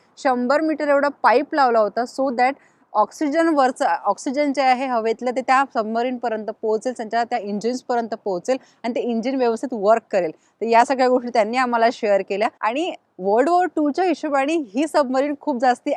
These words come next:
ॲडव्हान्स होती. आणि आता आम्हाला या सबमरीनबद्दल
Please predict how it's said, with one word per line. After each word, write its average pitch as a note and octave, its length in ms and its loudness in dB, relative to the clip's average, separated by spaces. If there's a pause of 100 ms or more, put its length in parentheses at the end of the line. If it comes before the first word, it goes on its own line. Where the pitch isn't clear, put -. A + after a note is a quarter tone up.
ॲडव्हान्स G#3 460 0
होती. D#3 240 -6 (180)
आणि C#4 140 0 (120)
आता F#3 260 0
आम्हाला D4 380 0
या A3 300 2
सबमरीनबद्दल C#4 720 0